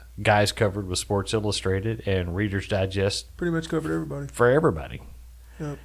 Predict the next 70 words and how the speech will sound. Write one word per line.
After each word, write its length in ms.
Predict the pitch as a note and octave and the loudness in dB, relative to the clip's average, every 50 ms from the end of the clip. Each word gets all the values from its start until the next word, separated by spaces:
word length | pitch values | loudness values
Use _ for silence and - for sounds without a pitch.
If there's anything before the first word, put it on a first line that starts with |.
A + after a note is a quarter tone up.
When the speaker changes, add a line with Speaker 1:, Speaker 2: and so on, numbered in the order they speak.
| - - - | -18 -12 -2
Speaker 1:
'Cause 160 | - G3+ F3+ | 0 2 4
they 100 | F#3+ F#3 | 6 6
had, 200 | F3 F#3 F3+ E3+ | 6 6 6 4
like, 240 | E3 D#3 D3+ - - | 4 2 2 4 4
all 80 | D3 | 4
the 120 | D3 C#3 C3 | 4 4 2
humor 280 | B2 C#3+ D3 D3 C3+ F2 | 2 2 2 2 0 -2
stuff 300 | - - - E2 - - | -2 -2 -4 -6 -4 2
in 60 | - | 6
Speaker 2:
They 120 | F#3 F#3+ | 6 6
Speaker 1:
there. 280 | F#3+ F3 A3 B3 C4+ B3+ | 8 6 6 6 8 8
Speaker 2:
did, 40 | F3 | 6
and 140 | C#3+ C3 C#3 | 6 4 4
I 60 | D3 | 4
always 340 | D3+ D#3 E3 D#3+ C#3+ A#2+ A#2 | 6 6 6 4 4 2 0
went 140 | B2+ B2+ | -2 -4
to 60 | A2+ A#2+ | -4 -4
the 80 | A#2 | -2
humor 220 | A2 A#2+ B2 A#2+ A2+ | -2 -2 -4 -4 -6
st-, 160 | - - C#3 C#3+ | -6 2 4 6
Humor 220 | F#3 G#3 G#3 F#3 | 8 8 8 8
in 60 | D#3 | 8
Uniform 460 | D3 D3+ D3+ B2+ - B2 A#2 A2+ A2 | 8 6 6 4 2 0 -2 -2 -4
is 60 | G#2+ - | -6 -6
probably 200 | - A#2+ D#3 E3 | 0 2 4 6
Speaker 1:
Humor 180 | G#3+ A#3+ C4+ | 6 8 8
in 100 | C#4+ C#4 | 10 10
Speaker 2:
my 20 | C4+ | 10
favorite. 40 | C#4+ | 10
Speaker 1:
Uniform. 480 | D4+ D#4 C#4+ - E3 B2+ F#2+ E2 E2+ - - - | 8 8 6 6 6 4 4 2 -2 -4 -4 2
Speaker 2:
Yeah. 60 | F#3 | 4
Speaker 1:
You 80 | F#3+ F#3 | 6 6
know, 160 | D#3 C#3+ D3 | 6 6 6
they, 220 | D#3+ D#3+ D3+ D3+ | 8 8 8 8
they, 200 | C#3 C#3+ D3 D3+ | 8 8 8 8
they 140 | C3+ C#3 C#3+ | 8 6 6
had 240 | D3 D#3 D#3 C#3+ C3+ | 6 6 4 4 6
good 240 | D3+ E3 D#3 - - | 6 6 6 4 0
stories 480 | - - E3 D#3 D3 C3+ A2+ G#2 G2+ | 2 4 4 4 6 4 4 2 0
from 220 | - - G2+ F#2 F2+ | 0 0 0 2 2
people 320 | - B2+ B2+ - A2+ G#2+ | 2 2 2 0 0 0
who 100 | A2+ A#2 | 0 0
were 140 | G2 F#2 F2 | 0 0 -2
serving 360 | - - - C#3 C3+ C3 B2 | -2 0 0 2 2 2 4
our 140 | A#2+ A#2 A2 | 2 2 2
country. 360 | - - G2+ - - - - - - | 2 2 0 0 -4 -8 -12 -12 -10
So, 320 | - - G#2 F2+ F2 G2 - - - C3+ | -4 -2 -2 -2 -2 -4 -8 -6 0 2
hey, 100 | E3+ G#3 | 4 6
guys, 300 | F#3+ G3+ F#3+ F#3+ D#3 C3 | 6 6 6 6 6 6
the 100 | C#3+ C#3 | 6 6
topic 480 | C3 - - - - - - - E3+ | 6 4 4 4 4 6 6 6 6
of 120 | C#3+ A#2+ - | 6 4 2
today's 360 | - G#2 G2 G#2 G2 F#2 E2+ | 0 0 2 2 2 0 0
show 280 | - - F2+ - - - | -2 -4 -4 -4 -2 -2
here 160 | A2 G2 F2+ | 0 2 2
on 80 | E2 D#2 | 0 0
The 80 | E2 | 0
Retro 260 | E2 E2+ E2 - - | 0 -2 -2 -4 -6
Show 220 | - - - - F2 | -6 -4 -4 -4 -4
is 200 | - - - - - | -4 -4 -4 -4 -4
foods 600 | - - - D#3 D#3 D#3 D#3 D3+ D3 C3+ - - - - - - - - - - | -4 2 6 8 8 8 8 6 4 0 -4 -6 -8 -14 -20 -20 -20 -20 -8 -4
that 180 | - G2+ - F#2+ | -4 -2 -2 0
you 60 | F2+ | 0
hated 280 | F#2+ G2+ G2+ F2+ F2+ E2 E2 | 0 0 0 0 0 -2 -4
as 100 | E2 D#2 | -4 -6
a 60 | E2 | -8
kid. 400 | - - - A2 F2+ D#2 D2+ E2 | -10 -6 -4 -4 -4 -4 -4 0
And 100 | G#2+ A#2 | 2 6
I 140 | C3+ D#3+ F3 | 6 8 8
know 600 | E3+ E3+ F#3 G3+ A3 G#3 A2 D#2+ C#2+ - - - | 10 10 10 10 8 8 6 2 0 -6 -8 -12